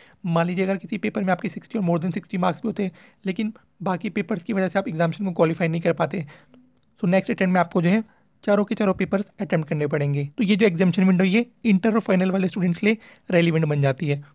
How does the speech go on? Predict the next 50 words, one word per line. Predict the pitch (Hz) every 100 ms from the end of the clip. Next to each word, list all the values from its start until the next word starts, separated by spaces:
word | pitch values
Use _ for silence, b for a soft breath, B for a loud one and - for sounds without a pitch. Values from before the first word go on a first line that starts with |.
| _
फाउंडेशन | 220 170 190 175
वाले | 165 160
स्टूडेंट्स | 156 143 143
के | 151
लिए |
नहीं। | 143 147 143 - -
अब | 175
बात | 185 185
कर | 208
लेते | 180 240
हैं |
किसी | 196 196
स्टूडेंट | - 180 180
ने | 202 220 b b -
by | 175 180
mistake | 196 - 208
वो | 196 -
एग्जामिनेशन | 185 147 170 170 190
की | 190
डिटेल्स | 156 147 202 - b b _
प्रोवाइड | 208 175 175
करना | 180 170 202 214 _ -
भूल | 175 175
गया | 165 190 294
एग्जाम | 175 151 185
फॉर्म | 196 196
फिल | 208
करते | 185 143
समय, | - 180 160 160 b b b _
और | 233
मान | 196 208
लीजिए | 214
कोई | 220 208
स्टूडेंट | 208 208 214 B B _
ओल्ड | - 185 208
से | - 214
न्यू | 190 190
में | 185
कन्वर्ट | 180 165 160
हुआ, | 160 180 b b -
वो | 208
जानना | 214 175
चाहता | 180 175
है | 190
कि | 196 214 b -
उनके | 196 202
पास | 208 -
एग्जामिनेशन | - 151 185 175 214
अवेलेबल | 170 170 160 165
है | 165